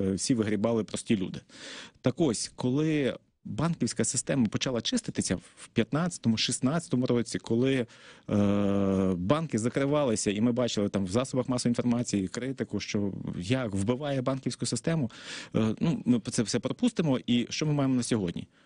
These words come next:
Е, банки чисті, банки капіталізовані, банки зрозумілі, хто є власники. Не можна сьогодні купити банк, банк і витягнути звідти всі гроші.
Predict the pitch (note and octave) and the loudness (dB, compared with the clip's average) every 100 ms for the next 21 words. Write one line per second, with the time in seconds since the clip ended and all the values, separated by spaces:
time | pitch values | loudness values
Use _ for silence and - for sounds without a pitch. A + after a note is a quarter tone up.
0 | _ _ - G#2 C#3 G#3+ G3+ - G2+ F2+ | _ _ 0 0 2 0 0 -2 -2 -4
1 | - D3 - - A#2+ G3+ - F3+ - E3+ | -2 -4 -4 -2 0 2 0 -4 -2 -2
2 | E3 C3 A2 F#2+ F#2+ G2 C3 B2+ G#2+ C#3 | 0 0 0 0 0 0 0 -2 0 0
3 | F3 C3+ A#2 G#2+ B2+ C#3 - A#2+ A2 G#2 | 0 0 0 0 0 0 0 0 2 0
4 | F2+ F2+ - G2 A#2+ D#3 G#3 C#3 A#2 B2 | -2 -8 -10 0 2 2 0 0 0 2
5 | D3 A#2+ - A2+ C#3 G#2+ G2+ C3 A#2+ - | 2 2 0 0 0 0 0 -2 -4 -2
6 | A#2 A#2+ G#3+ A#3+ - B2 B2 F3 C#3 A#2+ | -2 2 0 0 0 2 2 0 -2 0
7 | A#2 A#2 A2 A2+ G#2 F#2 | -2 -2 0 0 0 -4